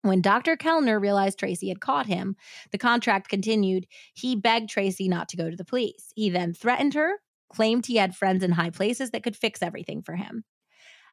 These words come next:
After they talked about it, the contract alleged that Doctor Kellner offered to reach a mutual agreement with Tracy that might spare her the embarrassment, humiliation, and stress of pressing charges against him.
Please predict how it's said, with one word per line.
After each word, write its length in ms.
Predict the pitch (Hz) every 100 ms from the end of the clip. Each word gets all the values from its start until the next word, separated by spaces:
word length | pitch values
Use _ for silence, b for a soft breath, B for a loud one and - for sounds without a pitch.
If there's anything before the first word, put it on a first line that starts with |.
| -
After 380 | 214 226 277 262
they 180 | 233
talked 320 | 226 214 202 -
about 240 | 196 185
it, 120 | 190
the 60 | 190
contract 540 | - 180 190 185 175
alleged 600 | 185 214 247 220 202 - -
that 240 | 190 185 185
Doctor 380 | 208 233 - 294
Kellner 440 | - 262 254 220
offered 380 | 196 196 214 196
to 140 | 196
reach 200 | 190 196 -
a 80 |
mutual 480 | 180 175 202 - 240
agreement 640 | 240 247 302 262 175 185
with 180 | 202 185
Tracy 340 | - 170 165 175
that 100 | 180
might 220 | 190 185
spare 380 | - 214 226 240
her 120 | 254
the 140 | 226
embarrassment, 680 | 208 180 185 190 - 202 202
humiliation, 720 | 196 185 180 226 240 214 214 202
and 160 | 202
stress 300 | - 180 175
of 120 | 185
pressing 300 | - 165 170
charges 400 | 180 262 277 240
against 340 | 190 175 196
him. 100 | -